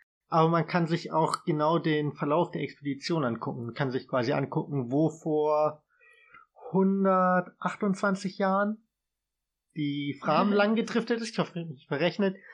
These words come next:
Speaker 1: äh, und wo jetzt die Polarstern lang gedriftet ist und sieht irgendwie, wie das sich unterscheidet und wie schnell die Fram damals waren. Also jede Menge spannende Sachen, die man da,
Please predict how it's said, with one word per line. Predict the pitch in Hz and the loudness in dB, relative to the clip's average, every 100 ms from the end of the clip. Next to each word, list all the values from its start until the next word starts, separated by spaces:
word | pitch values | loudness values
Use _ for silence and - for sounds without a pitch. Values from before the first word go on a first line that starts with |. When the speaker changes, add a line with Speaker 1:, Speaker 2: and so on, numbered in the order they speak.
| - - _ - | -20 -20 _ -10
Speaker 1:
äh, | - 151 | -2 -2
und | - 202 185 151 | -2 0 0 2
wo | 160 | 2
jetzt | 147 160 - - - | 4 2 0 -12 -4
die | 151 139 143 147 147 139 | -2 0 0 2 0 0
Polarstern | - 147 151 156 151 131 | 0 4 4 2 -2 -2
lang | 123 127 | -2 0
gedriftet | 123 123 123 143 127 | -2 -2 -2 -4 -2
ist | 135 - | -4 -4
und | 127 117 | -8 -4
sieht | 143 - | -4 -2
irgendwie, | 127 123 123 | -4 -4 -4
wie | 127 | 0
das | 147 - | -2 0
sich | 156 156 | -2 -2
unterscheidet | 151 156 139 147 143 143 143 147 | -2 -2 -2 0 2 0 -2 -6
und | 123 | -6
wie | 120 | -6
schnell | 151 127 | -2 -2
die | 120 | -4
Fram | 117 139 143 | -2 -2 0
damals | 139 135 139 | -2 -2 -2
waren. | 135 151 | -4 0
Also | 180 196 | 0 2
jede | 185 196 185 | 2 2 2
Menge | 170 160 156 | 0 -2 -2
spannende | - 160 151 147 | -2 -2 -2 -2
Sachen, | 156 - 127 | -4 -6 -8
die | |
man | 127 123 | -8 -6
da, | 123 123 | -6 -6